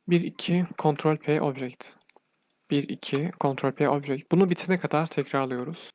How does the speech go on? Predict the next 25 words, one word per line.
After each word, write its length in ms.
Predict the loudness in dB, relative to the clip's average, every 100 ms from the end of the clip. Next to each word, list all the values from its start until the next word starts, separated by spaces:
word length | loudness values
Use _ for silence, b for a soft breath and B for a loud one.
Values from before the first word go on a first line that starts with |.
| -4
Bir 60 |
kontrol 360 | 2 2 4 4
edelim 240 | 4 2
olmuş 340 | 2 0 -2 -2
mu? 100 | -2
Ondan 280 | 0 0 0
sonra 220 | 0 0
da 80 | 0
sahne 240 | 0 0
ayarlarına 260 | 2 0 -2
geçeriz. 540 | -2 -4 -6 -10 -14 _ _ _ _ _ _ _ _ _ _ _ _ _ -20 -2
Bunu 100 | 4
getirdik. 680 | 4 2 -2 -2 -6 -12 -16 -20 _ -20 -20 -20 _ _ -4
Tepeye 280 | 0 2 2
koyduk 320 | 2 -2 -2
şöyle. 340 | 0 0 0 -6 _ _ _ _ _ _ _ _ _ _ _ _ _ _ _ _ _ -20 -2 2
Ve 120 | 4
bunu 400 | 4 4 2 -4 _ _ _ _ _ -2
bu 120 | 0
haldeyken 680 | 2 2 0 -2 -6 -6 -12 -20 -20 _ _ _ _ _ _ _ _ _ _
biraz 240 | 0 2 0
daha 100 | 0
eğerek 680 | 0 0 -4 -8 -18 -20 _ _ _ -2
şöyle 220 | 0 2
getiriyoruz. 640 | 0 0 -4 -4 -8 -14